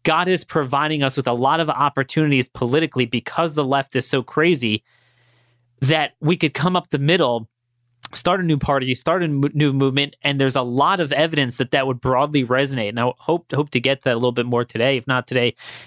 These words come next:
next week. Um, but we don't have a movement that's willing to take yes for an answer, and that's, that's why I'm here, to, to,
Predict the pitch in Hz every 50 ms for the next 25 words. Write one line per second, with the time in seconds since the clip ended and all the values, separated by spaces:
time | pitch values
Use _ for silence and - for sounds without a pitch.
0 | - _ 131 135 147 165 - - - 123 117 104 104 - - - _ _ _ _
1 | _ _ - 131 135 139 131 170 190 180 190 196 208 208 196 180 170 175 165 165
2 | 220 269 240 190 165 139 - 170 160 147 131 143 170 180 196 185 - 185 160 -
3 | - - 165 151 - 135 131 127 135 131 - - - 131 123 120 113 113 117 113
4 | 110 - 117 98 101 110 120 127 127 147 147 - - - - - 143 147 - -
5 | 139 143 139 135 131 127 120 110 - 127 113 101 95 95 - _ _ _ - -
6 | - - _ _ _ - - 143 135 - 139 135